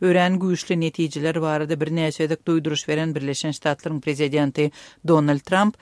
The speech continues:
on ikinji ýanwarda giýişlik sosial mediada Eýran bilen iş alyp barýan islendik ýurdun Birleşen Ştatlar bilen söwdada ýigirme beş götürüm möçberde paç bilen ýüzbe ýüz boljakdygyny ýazdy.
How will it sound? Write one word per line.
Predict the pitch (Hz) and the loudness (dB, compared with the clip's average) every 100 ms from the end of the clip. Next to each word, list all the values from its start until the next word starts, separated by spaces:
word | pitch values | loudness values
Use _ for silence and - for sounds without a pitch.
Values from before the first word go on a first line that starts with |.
| - - - | -20 -10 0
on | 190 | 2
ikinji | 185 190 185 | 2 0 2
ýanwarda | 247 233 226 208 | 2 4 2 0
giýişlik | 196 196 185 208 - | 0 0 0 -2 -4
sosial | 202 180 - 185 | -4 -4 0 2
mediada | 180 185 190 185 190 | 2 0 0 0 0
Eýran | 185 180 175 185 185 | 0 0 2 0 0
bilen | 185 180 | -2 -2
iş | 196 214 190 | -4 -4 -4
alyp | 180 - | -4 -4
barýan | 170 175 180 | -2 -2 -4
islendik | 165 - 165 180 - | -6 -6 -4 -4 -2
ýurdun | 165 151 156 151 - - - 185 | 0 0 -2 -6 -12 -20 -8 -4
Birleşen | 175 156 175 | -2 -2 -2
Ştatlar | 175 - 165 - 180 175 | -4 -2 -2 0 -2 0
bilen | 180 | -2
söwdada | - 156 147 151 147 160 | -2 -4 -2 -2 -2 -2
ýigirme | 156 151 151 147 | -2 -2 -2 -2
beş | 160 - | -2 -4
götürüm | 160 143 151 147 | -6 -2 0 0
möçberde | 151 - - 135 156 151 - - _ | -2 -2 -6 -2 -2 -4 -10 -20 _
paç | - 165 - 170 | -2 -2 -2 -4
bilen | 156 151 | -2 0
ýüzbe | 160 170 160 147 | 0 -2 -2 -2
ýüz | 151 | 0
boljakdygyny | 156 143 151 - - 143 139 | 0 0 -2 -6 -8 -2 0
ýazdy. | 139 131 156 | -2 -2 -4